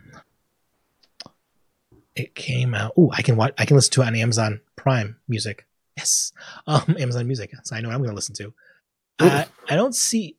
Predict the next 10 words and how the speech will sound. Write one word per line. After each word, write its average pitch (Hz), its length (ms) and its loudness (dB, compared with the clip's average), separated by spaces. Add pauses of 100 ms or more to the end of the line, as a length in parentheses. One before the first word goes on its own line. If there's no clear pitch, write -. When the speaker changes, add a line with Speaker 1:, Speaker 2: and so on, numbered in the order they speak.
Speaker 1:
a 143 100 2 (380)
date. 160 380 0 (540)
I - 180 -20
don't 156 200 -12
see - 140 -8
a - 180 -16
date 120 160 -10
anywhere. - 440 -16 (440)
Speaker 2:
That's 151 160 2
okay. 82 320 -2